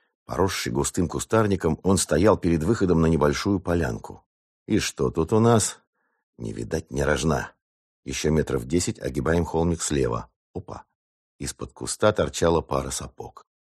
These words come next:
Здрасте, приехали. Кого тут еще черти принесли по мою душу?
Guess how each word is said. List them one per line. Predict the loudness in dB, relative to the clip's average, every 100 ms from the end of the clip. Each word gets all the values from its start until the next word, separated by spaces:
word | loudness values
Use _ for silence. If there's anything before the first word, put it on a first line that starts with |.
| _ -10
Здрасте, | 0 4 4 2 -2 -6
приехали. | -2 0 2 0 0 -6 -8 -12 _ _ _ _ _
Кого | 2 6 6
тут | 4 0
еще | 0 2 0
черти | 2 4 4 0
принесли | 0 2 2 0
по | 2
мою | 4 4 4
душу? | 2 0 -2 -6